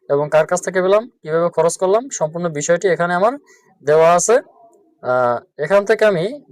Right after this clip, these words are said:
just হচ্ছে, আহ, সাবমিট রিটার্ন এই বাটনে ক্লিক করব। ওকে, সাবমিট রিটার্ন বাটনে ক্লিক করার পরে আমি দেখতে পাচ্ছি এখানে আরো একটি এসএমএস দিছে যে আপনি আসলে, আহ, do you want to submit return, আপনি কি রিটার্নটি আসলে দিতে চাচ্ছেন?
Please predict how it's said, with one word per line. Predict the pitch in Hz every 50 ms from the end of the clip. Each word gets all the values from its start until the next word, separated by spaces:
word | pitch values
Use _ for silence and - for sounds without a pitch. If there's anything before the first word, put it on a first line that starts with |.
| 139 139
just | 151 156 160 - 180 180
হচ্ছে, | 175 - - 214 254 339 - _ _ _ _ _ _ _ _ _ _ _ _ - -
আহ, | 127 131 135 135 127
সাবমিট | - - 165 170 165 175 196 208 208 - 143
রিটার্ন | 156 156 156 135 104 95 92 _ _ _ _ _ _ _ -
এই | 156 160
বাটনে | 151 160 156 160 165 165
ক্লিক | 143 139 123 123 -
করব। | 117 107 104 95 - _ _ _ _ _ _ _ - - - - _ - - - - - - _ _ _ _ _
ওকে, | 139 139 - 156 175 190
সাবমিট | - - 160 156 151 156 170 170 160 156
রিটার্ন | 160 156 170 170 175 175 175 170 160
বাটনে | 151 143 151 151 160 170 170 170
ক্লিক | 160 - 160 160 160 160
করার | - 165 165 165
পরে | 160 170 170 175
আমি | 170 165 165
দেখতে | 160 160 170
পাচ্ছি | 170 170 160 165
এখানে | 156 165 165 156
আরো | 151 151 160
একটি | 165 165 160 - 170
এসএমএস | 160 156 170 170 170 160
দিছে | 156 165 160 - 196 180
যে | 160 156
আপনি | 151 151 160 156 156
আসলে, | 151 143 - 156 151 151 151 147 143 - - - _ _ _ _ _
আহ, | - 139 147 147
do | 143 143
you | 151 160 165 170 165 165
want | 165 165 160
to | 175 170 170 165 165 160 -
submit | 165 160 160 165 156 151
return, | 156 156 175 175 165
আপনি | 156 151 151 165 156
কি | 156
রিটার্নটি | 147 151 147 170 165 160 170 165 165
আসলে | 151 143 143 - 165 151
দিতে | 147 160 160 196
চাচ্ছেন? | 190 - 185 165 - - 185 196 214 254